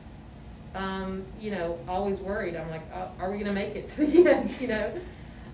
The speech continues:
Um, but yet, loves science and ends up, you know, in college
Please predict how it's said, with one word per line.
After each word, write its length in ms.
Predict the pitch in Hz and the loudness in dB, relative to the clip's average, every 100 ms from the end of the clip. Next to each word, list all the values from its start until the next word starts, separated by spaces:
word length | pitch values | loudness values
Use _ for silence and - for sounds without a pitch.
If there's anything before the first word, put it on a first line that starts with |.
| - | -6
Um, 220 | 233 240 240 | 0 2 4
but 220 | 247 247 | 2 2
yet, 460 | 254 262 254 - - - - - - - - 233 | 4 6 6 2 -8 -14 -16 -14 -14 -14 -14 0
loves 340 | 214 254 302 - | 6 6 6 2
science 380 | 285 370 - - - - - - - - - | -4 -4 -6 -10 -14 -14 -14 -14 -14 -14 -8
and 500 | 202 202 196 196 196 - - - - | -4 -2 -2 -2 -4 -6 -14 -14 -10
ends 300 | 233 247 247 | -4 -2 2
up, 320 | 247 233 - - - - - | 4 4 0 -10 -14 -14 -8
you 80 | 226 | -2
know, 320 | 202 196 196 | 0 0 -2
in 160 | 220 220 - | -4 -4 -4
college 480 | 220 247 233 202 | 0 2 2 0